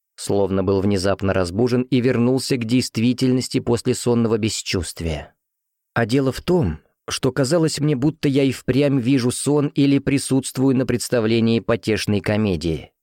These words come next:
которая к моей жизни ни малейшего касательства иметь не может. Теперь же епископ, произнесший мое имя столь вкрадчивым мягким тоном, без жалости отнес меня к персонажам скорбного театрального действа.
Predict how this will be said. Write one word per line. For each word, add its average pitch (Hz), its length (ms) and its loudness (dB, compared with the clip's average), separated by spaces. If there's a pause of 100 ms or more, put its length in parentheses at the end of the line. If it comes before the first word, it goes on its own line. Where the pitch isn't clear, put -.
которая 98 400 0
к - 60 -8
моей 101 280 0
жизни 110 280 0
ни 117 140 4
малейшего 107 560 0
касательства 104 760 -2
иметь 98 260 0
не 101 120 0
может. 101 440 -2 (960)
Теперь 151 460 0
же 87 380 -4 (520)
епископ, 110 720 -4
произнесший 110 720 0
мое 104 220 0
имя 107 320 0
столь 104 260 -2
вкрадчивым 104 680 -2
мягким 98 420 -2
тоном, 131 400 0 (440)
без 120 160 0
жалости 165 500 0
отнес 156 420 0
меня 147 200 2
к - 60 -10
персонажам 127 640 0
скорбного 117 640 0
театрального 101 640 0
действа. 87 640 -4